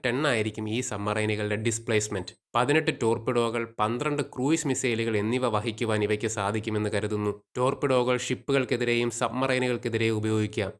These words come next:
ക്രൂയിസ് മിസൈലുകൾ ലാൻഡ് അറ്റാക്കിനും ഷിപ്പുകളെ തകർക്കുന്നതിനു വേണ്ടിയും ഉപയോഗിക്കാം. ഈ സബ്മറൈനുകളുടെ ടെക്നിക്കൽ ഡീറ്റെയിൽസ് മറ്റൊരവസരത്തിൽ പങ്കുവയ്ക്കാം. പി സെവന്റി ഫൈവ് ആഡ് ഓൺ സബ്മറൈനുകളും പി സെവന്റി ഫൈവ് ഐ സബ്മറൈനുകളും ഇന്ത്യൻ നേവിയുടെ കരുത്ത്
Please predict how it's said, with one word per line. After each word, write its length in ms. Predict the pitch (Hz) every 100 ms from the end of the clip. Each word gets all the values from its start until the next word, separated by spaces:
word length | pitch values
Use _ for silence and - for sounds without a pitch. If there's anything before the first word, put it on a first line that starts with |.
| -
ക്രൂയിസ് 300 | 156 165 151
മിസൈലുകൾ 460 | 147 156 135 131 131
ലാൻഡ് 420 | 113 110 123 143
അറ്റാക്കിനും 560 | 143 131 123 120 113 113
ഷിപ്പുകളെ 520 | - 117 - 143 139 123
തകർക്കുന്നതിനു 480 | 113 113 113 113 110
വേണ്ടിയും 380 | 110 107 107
ഉപയോഗിക്കാം. 540 | 104 104 104 98 98 85 _ 160
ഈ 100 | 185
സബ്മറൈനുകളുടെ 760 | 156 135 135 135 131 131 127 127
ടെക്നിക്കൽ 440 | 127 139 139 143 123
ഡീറ്റെയിൽസ് 500 | 104 98 104 90 - 117
മറ്റൊരവസരത്തിൽ 800 | 123 123 147 120 113 110 113 110
പങ്കുവയ്ക്കാം. 640 | 107 98 101 95 95 87 -
പി 100 | 208
സെവന്റി 400 | 170 170 156 147
ഫൈവ് 200 | 143 139
ആഡ് 300 | 113 107 127
ഓൺ 120 | 139
സബ്മറൈനുകളും 800 | 135 113 110 113 110 110 107 90 -
പി 100 | 175
സെവന്റി 460 | 180 175 156 151 143
ഫൈവ് 240 | 143 143 139
ഐ 180 | 107 131
സബ്മറൈനുകളും 920 | - 135 113 113 113 110 117 104 85 -
ഇന്ത്യൻ 380 | 110 127 143 139
നേവിയുടെ 340 | 135 123 120 117
കരുത്ത് 400 | 107 104 - 101